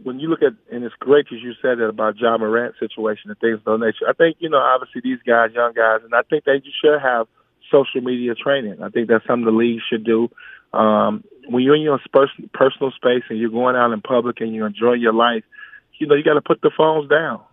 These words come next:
Everything ain't for the public. I mean, you can't stop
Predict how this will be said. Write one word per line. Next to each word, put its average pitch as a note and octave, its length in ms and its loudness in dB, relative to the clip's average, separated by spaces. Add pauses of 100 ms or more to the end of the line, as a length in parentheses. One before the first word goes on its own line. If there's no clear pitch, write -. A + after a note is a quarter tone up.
(120)
Everything C#3+ 440 -2
ain't C#3 220 -6
for C#3+ 100 4
the C3 120 -2
public. - 360 -4 (1000)
I B2 100 -2
mean, B2 180 -4
you C#3 120 -6
can't D3+ 260 0
stop C3+ 200 2